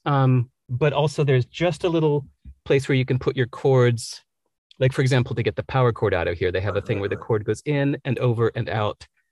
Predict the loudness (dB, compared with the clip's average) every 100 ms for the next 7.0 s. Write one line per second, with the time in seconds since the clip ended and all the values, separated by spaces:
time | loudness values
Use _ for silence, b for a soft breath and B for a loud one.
0 | _ _ _ _ _ _ -4 0 0 0
1 | -2 -2 -2 -2 -4 -4 -4 -2 -4 -4
2 | -6 -6 -6 -8 -10 -18 -20 -14 -6 -4
3 | -4 -4 -6 -8 -6 -4 -4 -8 -16 -20
4 | _ _ -8 -6 -6 -10 -14 _ _ -6
5 | -6 -6 -8 -4 -4 -2 0 4 4 4
6 | 4 2 4 4 2 4 4 4 4